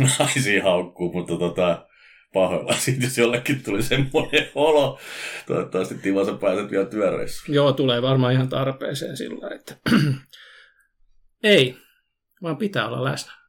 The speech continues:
Speaker 2: Näin, näkin hetkinä, kun on tullut vähän ehkä avuttua päätä. Välillä aina lipsahtelen. Se on ehkä meille isille joskus tyypillistä.
Speaker 1: Aika yleistä.
Speaker 2: Joo.
Speaker 1: Mitä nyt on ympärille kattelut tämän viisikymmentäviisi vuotta?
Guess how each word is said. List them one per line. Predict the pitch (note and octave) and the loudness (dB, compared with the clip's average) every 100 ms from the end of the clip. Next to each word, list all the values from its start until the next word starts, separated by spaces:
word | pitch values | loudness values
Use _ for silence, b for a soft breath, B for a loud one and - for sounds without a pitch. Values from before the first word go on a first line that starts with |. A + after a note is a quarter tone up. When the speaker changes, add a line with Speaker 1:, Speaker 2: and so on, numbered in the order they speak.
| _ C3+ | _ 0
Speaker 2:
Näin, | C3+ D#3+ | 2 2
näkin | G3+ G#3 G3 | 2 2 0
hetkinä, | D3 C#3+ - C3 | 0 -2 -6 -10
kun | C3+ C3 | -8 -8
on | C3 | -8
tullut | - B2+ B2+ | -2 -2 0
vähän | B2+ B2 | 0 -2
ehkä | A#2 - | -4 -2
avuttua | C3 B2 - - - | 0 -2 -2 -6 -4
päätä. | - - - _ - | -6 -6 -14 _ -4
Välillä | A3 G#3+ A#3+ | -2 0 0
aina | A3+ A3+ | 0 0
lipsahtelen. | G#3 - B2+ - D#3 _ _ | -2 -4 -8 -8 -20 _ _
Se | - | -10
on | G3+ | -4
ehkä | D#3 G#3 | -2 0
meille | F#3+ E3+ D3+ | 2 4 4
isille | D3 C3+ A#2+ | 4 2 -2
joskus | B2 - C3+ | -4 -4 -6
tyypillistä. | - D3 - - - - _ _ | -4 -6 -6 -12 -12 -12 _ _
Speaker 1:
Aika | F3 F3+ | -4 0
yleistä. | F#3+ F3 A#2 F#2 - - _ - | 4 4 4 0 -6 -18 _ -14
Speaker 2:
Joo. | C3+ B B B _ _ | -14 B B B _ _
Speaker 1:
Mitä | - G2 | -4 -2
nyt | F2+ | -2
on | G2 G2+ | -2 -2
ympärille | G#2 G#2 F#2+ E2+ D#2+ | -2 -2 -2 -2 -4
kattelut | - E2+ - C2+ - | -4 -4 -6 -10 -8
tämän | D2+ | -6
viisikymmentäviisi | E2 E2 - E2+ F2 - | -4 -6 -8 -4 -4 -4
vuotta? | - - - - | -12 -14 -16 -20